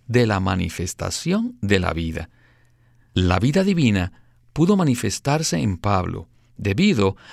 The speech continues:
a que él había experimentado la obra aniquiladora de la cruz.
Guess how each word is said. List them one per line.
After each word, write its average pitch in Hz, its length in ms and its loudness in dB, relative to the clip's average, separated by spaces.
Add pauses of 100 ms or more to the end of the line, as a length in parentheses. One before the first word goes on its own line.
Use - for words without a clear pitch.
(140)
a 110 140 0
que 113 260 0
él 180 80 2
había 147 280 2
experimentado 139 1080 -2 (320)
la 98 240 2
obra 151 420 4
aniquiladora 120 840 2
de 104 140 0
la 90 140 0
cruz. - 460 -8